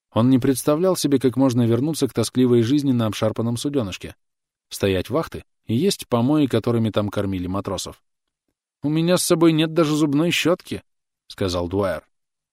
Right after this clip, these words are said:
«Куплю я тебе зубную щётку. Разве ты сам не прожужжал мне все уши, какой ты замечательный моряк, и как ты ещё мальчишкой гонял плоскодонку по озеру Верхнему?»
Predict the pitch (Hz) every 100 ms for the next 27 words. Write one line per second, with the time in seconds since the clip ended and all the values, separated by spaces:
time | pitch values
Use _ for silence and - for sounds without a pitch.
0 | _ 156 170 196 226 214 151 131 131 120
1 | 123 139 147 143 - 131 - 87 _ _
2 | _ _ _ _ 104 110 113 135 165 147
3 | 175 139 113 120 123 135 170 185 147 120
4 | - 139 147 123 117 113 120 123 113 123
5 | 123 131 117 107 110 104 120 165 - _
6 | _ _ - 107 131 120 131 123 135 135
7 | 135 - 185 - 98 104 135 147 - 123
8 | - 123 147 127 113 113 120 120 139 156
9 | 147 - 95 82